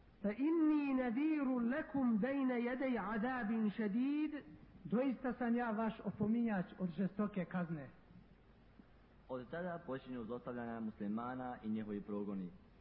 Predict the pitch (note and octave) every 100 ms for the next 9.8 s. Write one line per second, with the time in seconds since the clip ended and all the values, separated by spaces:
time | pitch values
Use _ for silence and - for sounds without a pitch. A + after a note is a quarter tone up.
0 | - A#2 C#3 D3+ D3+ D3 D#3 D3 C3+ D3
1 | D3+ D3+ D3+ D3+ C#3+ - D3 - D3 D3
2 | C3 C#3+ D3+ D3+ C#3+ C3+ D3+ D3 D#3 C#3
3 | C#3+ C#3+ C#3 A2 C#3 - - G#2+ F2+ -
4 | - - - - B2+ C#3 E3 F3+ E3+ E3
5 | E3 D#3 E3 F3 F3+ D3+ E3 E3+ D#3+ D3+
6 | D#3+ E3 - - C3+ D#3+ F3+ E3+ E3+ E3+
7 | E3 E3 D#3+ D#3+ D#3 E3+ E3+ E3 E3 D3
8 | D3 D#3 D#3+ - D#3+ E3 E3 D#3 D3+ D3+
9 | C#3 C3+ E3+ F3+ F3 F3 E3+